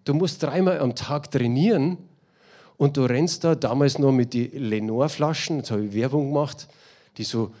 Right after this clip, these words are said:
vier Liter oder fünf Liter reingegangen in jede Hand und dann spurtest du von einer Eckfahne zur Diagonal rüber zur anderen Eckfahne und das wieder zurück.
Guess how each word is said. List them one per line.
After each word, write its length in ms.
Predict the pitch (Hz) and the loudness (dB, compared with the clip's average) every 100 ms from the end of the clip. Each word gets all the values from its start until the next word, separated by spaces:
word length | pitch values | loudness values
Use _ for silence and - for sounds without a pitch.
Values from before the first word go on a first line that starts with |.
| _ | _
vier 320 | - - 151 165 | -14 -8 -2 2
Liter 300 | 160 160 147 | 2 2 -2
oder 160 | 120 | -2
fünf 320 | - 156 135 | -2 -2 -2
Liter 260 | 135 143 120 | -4 -2 -4
reingegangen 540 | 113 160 180 160 165 | -2 -4 -4 -4 -2
in 120 | 151 117 | -2 -2
jede 420 | 127 135 117 127 - | -4 -4 -6 -8 -16
Hand 380 | - 135 165 185 | -10 -2 0 0
und 240 | 160 123 | -4 -2
dann 140 | 135 139 | 0 0
spurtest 680 | - - 139 143 143 - | -4 2 4 4 0 -2
du 80 | 151 | -4
von 280 | 127 135 127 | -4 -6 -8
einer 300 | 123 139 143 | -6 -6 -6
Eckfahne 560 | 135 131 - 139 139 120 - - - _ | -8 -10 -6 -2 -2 -4 -8 -20 -20 _
zur 300 | - 131 131 | -2 2 2
Diagonal 720 | - - 127 117 120 113 127 | 0 -2 0 2 2 2 2
rüber 320 | 123 127 127 | 2 2 2
zur 220 | 123 127 104 | 2 -2 0
anderen 260 | 123 131 | 2 2
Eckfahne 540 | 147 120 - 120 127 123 | 0 -4 -4 -2 0 0
und 120 | 113 | -2
das 160 | 113 | -4
wieder 180 | 127 113 | -2 -4
zurück. 480 | 113 147 139 190 - | 0 0 2 0 -4